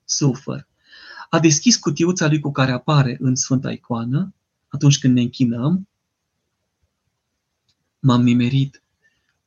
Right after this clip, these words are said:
avem și noi sfinte moaște la capelă, m-am nimerit și la părticele mai mari, prin mănăstirile pe unde m-am închinat.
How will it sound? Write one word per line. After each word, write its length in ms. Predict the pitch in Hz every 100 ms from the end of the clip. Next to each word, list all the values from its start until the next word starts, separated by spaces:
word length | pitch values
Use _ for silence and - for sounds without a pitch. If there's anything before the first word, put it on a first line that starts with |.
| -
avem 260 | 127 131
și 160 | 143 135
noi 180 | 135 131
sfinte 380 | - 127 120
moaște 340 | 117 113 127 123
la 120 | 117
capelă, 420 | - 120 156 165
m-am 220 | 135 120
nimerit 420 | 120 120 123 135 143
și 160 | -
la 200 | 131 127 135 - - -
părticele 520 | 143 139 123 147 139
mai 200 | 123 117
mari, 300 | 120 156 185
prin 220 | - 135
mănăstirile 560 | 127 127 127 131 139 131
pe 100 | 131
unde 180 | 127 123
m-am 200 | 120 117
închinat. 540 | 117 135 120 196 226